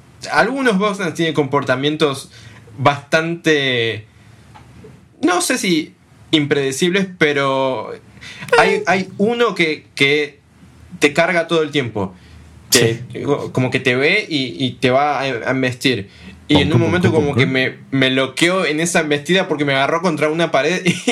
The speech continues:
Speaker 1: y, y me daba y me daba y me daba y no me podía
Speaker 2: Y no
Speaker 1: mover.
Speaker 2: podía salir. Oh.
Speaker 1: Claro. Y,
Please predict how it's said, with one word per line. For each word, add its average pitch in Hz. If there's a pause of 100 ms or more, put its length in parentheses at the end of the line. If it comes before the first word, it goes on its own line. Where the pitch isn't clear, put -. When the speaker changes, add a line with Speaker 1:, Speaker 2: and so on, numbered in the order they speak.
(200)
Speaker 1:
y, 185
y -
me 151
daba 180
y 170
me 156
daba 170
y 160
me 151
daba 175
y 160
no 156
me 165
podía -
Speaker 2:
Y -
no 120
Speaker 1:
mover. 117
Speaker 2:
podía -
salir. 107 (280)
Oh. 85
Speaker 1:
Claro. 143 (460)
Y, 139